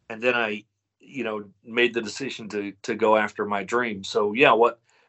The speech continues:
what Michelle Yeoh said was absolutely true. You are never too old. I get people now that walk up. Uh, there's a friend of mine, Shane Stewart, who walked up to me in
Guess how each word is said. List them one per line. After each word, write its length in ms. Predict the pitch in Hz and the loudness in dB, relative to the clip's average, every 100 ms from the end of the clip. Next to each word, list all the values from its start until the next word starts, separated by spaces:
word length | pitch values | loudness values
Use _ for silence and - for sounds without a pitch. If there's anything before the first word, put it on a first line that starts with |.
| _ | _
what 180 | 127 | -4
Michelle 320 | 117 107 143 127 | -2 2 4 4
Yeoh 260 | 120 117 | 4 0
said 400 | 104 - 120 117 | -2 0 0 0
was 220 | 101 98 - | -4 -10 -6
absolutely 580 | 120 120 - 113 110 107 | -6 -6 -8 -8 -6 -8
true. 380 | 104 117 107 104 - - _ _ _ _ _ | -4 -2 -2 -6 -20 -20 _ _ _ _ _
You 220 | 110 139 | 2 6
are 200 | 120 101 101 | 6 4 -8
never 400 | 107 117 123 127 | -2 0 0 -2
too 260 | 123 123 | -4 0
old. 280 | 113 117 113 | 4 4 2
I 160 | 123 185 | 0 0
get 180 | 262 - | 0 -4
people 380 | 214 208 131 | -8 -4 -6
now 420 | 113 117 156 151 - - _ _ | -4 -6 -4 -6 -8 -20 _ _
that 300 | 113 117 101 | -4 -4 -4
walk 360 | 113 110 107 117 | -4 -4 -2 -4
up. 200 | 104 _ 101 _ | -6 _ -20 _
Uh, 280 | 113 104 101 | -2 -2 -4
there's 200 | 110 104 | -6 -8
a 80 | |
friend 220 | 113 143 151 | 0 0 0
of 60 | |
mine, 300 | 123 107 104 | -2 -2 -4
Shane 380 | 104 - 123 117 | -10 -6 -6 -6
Stewart, 460 | - 120 127 120 _ | -8 -4 0 0 _
who 220 | 117 113 | -10 -8
walked 340 | 107 113 143 143 | 2 6 6 6
up 140 | 147 | 2
to 60 | 139 | 2
me 220 | 131 131 | 0 0
in 200 | 120 110 | -2 -6